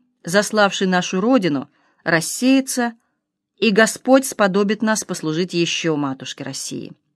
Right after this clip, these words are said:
Русский орел расправит свои могучие крылья и взовьется над русскими моряками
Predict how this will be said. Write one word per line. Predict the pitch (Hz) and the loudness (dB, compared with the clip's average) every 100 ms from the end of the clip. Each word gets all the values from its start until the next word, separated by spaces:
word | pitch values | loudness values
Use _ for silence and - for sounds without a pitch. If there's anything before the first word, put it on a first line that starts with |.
| _ _ _ _ _ - - - | _ _ _ _ _ -20 -10 2
Русский | 240 294 - 277 | 6 6 4 6
орел | 254 269 294 240 | 6 6 6 4
расправит | 196 220 - 254 262 240 | 4 2 2 2 2 2
свои | 233 220 214 | -2 -2 2
могучие | 220 220 220 214 196 | 2 0 -2 0 -2
крылья | 196 240 262 185 147 - _ _ _ _ | 0 2 2 2 0 -2 _ _ _ _
и | - 226 | 0 2
взовьется | 190 233 214 247 294 - 269 | 4 2 2 2 2 2 4
над | 254 208 | 4 2
русскими | 220 - 233 226 | -4 -4 -2 0
моряками | 208 180 170 214 240 233 220 | 0 0 0 2 4 4 0